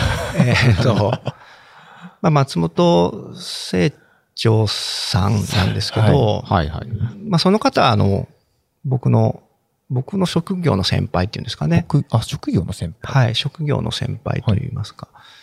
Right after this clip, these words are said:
Speaker 1: あの、当時はそのアートディレクターっていう肩書き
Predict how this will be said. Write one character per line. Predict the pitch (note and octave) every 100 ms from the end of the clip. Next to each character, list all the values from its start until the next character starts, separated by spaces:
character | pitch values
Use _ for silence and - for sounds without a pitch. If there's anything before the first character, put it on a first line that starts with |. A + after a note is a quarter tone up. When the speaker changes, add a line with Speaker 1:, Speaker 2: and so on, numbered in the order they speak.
| _ _ _ _
Speaker 1:
あ | D#3+
の、 | C3 B2 A#2+ A#2+ - - F#2+ - - C3+ -
当 | - A#3+
時 |
は | A#2+
そ | A2+
の | A2 B2
ア | C3
ー |
ト | - C#3
デ | C3+
ィ |
レ | C3+
ク | -
タ | G2+
ー | D#2
っ |
て | -
い | -
う | -
肩 | - G#2 G2
書 | -
き | - G2 -